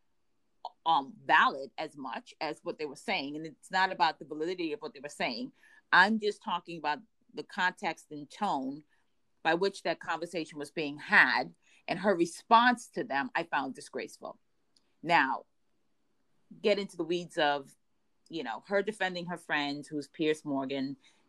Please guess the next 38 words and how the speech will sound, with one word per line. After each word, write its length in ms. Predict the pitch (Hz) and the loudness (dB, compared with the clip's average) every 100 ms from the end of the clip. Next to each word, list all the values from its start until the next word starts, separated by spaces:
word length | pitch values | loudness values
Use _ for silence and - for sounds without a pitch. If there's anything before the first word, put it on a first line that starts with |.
| - | -2
and, 480 | 151 143 139 143 131 - _ _ _ _ _ - | 2 2 0 -4 -6 -12 _ _ _ _ _ -6
you 100 | 180 | 0
know, 180 | 143 147 | 2 2
yelling 400 | 160 202 196 180 | 8 8 8 2
at 160 | 165 - | -2 0
them 300 | 165 160 151 | 2 2 0
and 200 | 160 165 | -8 -8
cursing 520 | - 202 208 214 190 147 | -8 0 0 0 -4 -4
at 180 | 131 - | -6 -6
them. 320 | 120 139 175 _ _ _ | -6 -6 -12 _ _ _
And 120 | - 208 | -8 -4
then 120 | 240 | -2
I 80 | 240 | -4
think 240 | 240 214 | -4 -2
at 160 | 170 170 | -2 -2
one 200 | 190 208 | -4 -4
point 420 | - 180 165 - | -6 -6 -6 -10
she 200 | - 196 | -8 -10
<laughs> 20 | |
said, 500 | - 226 180 160 156 _ _ - - | 0 4 6 6 2 _ _ -20 2
um, 440 | 160 156 151 143 - _ _ _ | 6 6 4 0 -12 _ _ _
which 320 | 180 196 202 - | 0 2 2 2
got 220 | 160 151 | 2 2
bleeped 280 | 165 147 160 | -2 0 0
out, 200 | 135 - | 0 0
but 120 | 151 | -4
I 120 | 143 - | -4 -4
think 200 | 202 202 | -6 -4
she 140 | - | -10
said, 280 | 170 165 151 - | -6 0 0 2
"I 180 | 165 | 0
am 180 | 165 160 | 0 -6
Jewish. 400 | 151 165 156 143 | -6 -4 -4 -4
How 360 | - 170 165 165 | -4 2 4 2
can 220 | 165 160 | -4 -6
I 180 | 135 147 | -2 -2
be 140 | 139 | -4
racist?" 560 | 135 127 - - _ | -8 -8 -8 -20 _